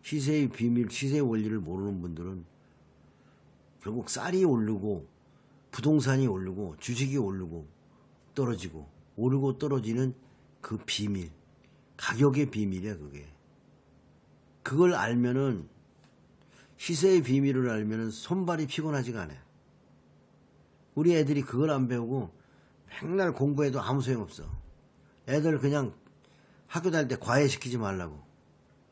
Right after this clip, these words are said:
시세의 비밀을 가르쳐주면 애가 평생 행복하게 살아. 학교 다닐 때 공부 잘했다고 나중에 사장 되는 건 아니야. 쌈질하고 그냥 그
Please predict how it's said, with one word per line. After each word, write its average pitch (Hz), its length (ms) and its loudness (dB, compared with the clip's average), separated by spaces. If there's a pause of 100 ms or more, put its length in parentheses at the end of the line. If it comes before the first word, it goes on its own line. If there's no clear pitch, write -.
(400)
시세의 185 440 8
비밀을 135 400 4
가르쳐주면 113 500 -2
애가 101 280 -6
평생 175 600 0
행복하게 143 440 0
살아. 78 280 -14 (1160)
학교 185 240 -4
다닐 180 180 4
때 165 80 0
공부 147 260 2
잘했다고 143 400 2
나중에 127 400 2
사장 139 300 0
되는 120 180 0
건 113 100 -4
아니야. 80 300 -10 (1400)
쌈질하고 147 720 0
그냥 135 280 0
그 123 260 -4